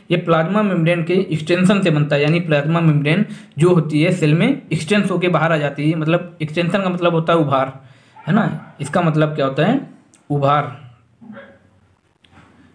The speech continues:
ये उभार अपने बनाती है, plasma membrane के extension हो जाएंगे cell में और ये उसी से mesosome बनेगा। ठीक है, these extension are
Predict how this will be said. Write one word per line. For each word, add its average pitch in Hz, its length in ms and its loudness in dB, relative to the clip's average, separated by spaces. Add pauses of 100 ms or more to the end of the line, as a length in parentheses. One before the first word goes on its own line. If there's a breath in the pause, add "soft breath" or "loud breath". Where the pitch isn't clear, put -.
(140)
ये 160 380 0
उभार 151 300 2
अपने 160 220 -2
बनाती 139 400 -2
है, 196 280 2
plasma 151 280 2
membrane 156 320 2
के 156 120 0
extension 151 440 0
हो 139 100 2
जाएंगे 175 380 2 (320 loud breath)
cell 165 140 2
में 208 360 0 (220 loud breath)
और 131 120 2
ये 208 340 0 (240)
उसी 156 200 0
से 165 80 0
mesosome 139 440 0 (100)
बनेगा। 131 420 -2 (400)
ठीक - 140 -12
है, - 160 -8 (640 soft breath)
these 233 340 2
extension 196 580 -2
are 202 160 0